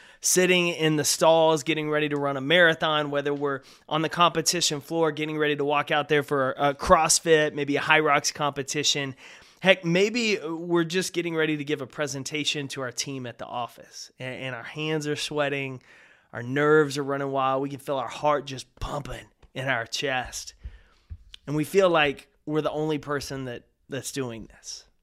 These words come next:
So the first thing I want to encourage you with today is, is the fact is this, is everybody gets nervous before events. Everybody gets nervous before presentations, before competitions.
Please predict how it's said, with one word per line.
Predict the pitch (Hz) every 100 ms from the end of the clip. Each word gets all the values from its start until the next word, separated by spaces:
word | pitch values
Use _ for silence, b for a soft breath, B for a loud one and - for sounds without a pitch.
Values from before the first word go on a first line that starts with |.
| _ _ _ _ _ _ _ _ _ -
So | 160
the | 151
first | 202 202
thing | 202 170
I |
want | 156 143
to |
encourage | 135 151 143 135
you |
with | 131 127
today | - 120 131 131
is, | 117 - _ -
is | 131 117
the |
fact | 117 147 131 120
is | 120
this, | 131 127 120
is | 123 110 - B B B B B _ -
everybody | 151 160 156 135 127
gets | 123 120 -
nervous | 123 117 113 -
before | 123 113 117 117
events. | 110 107 - - - - _
Everybody | 117 139 135
gets | 135 131
nervous | 143 131 135 131 -
before | 127 120 135
presentations, | 127 135 127 120 117 131 127 - 131 123
before | 123 117 123
competitions. | - 131 123 120 - 131 - 131 123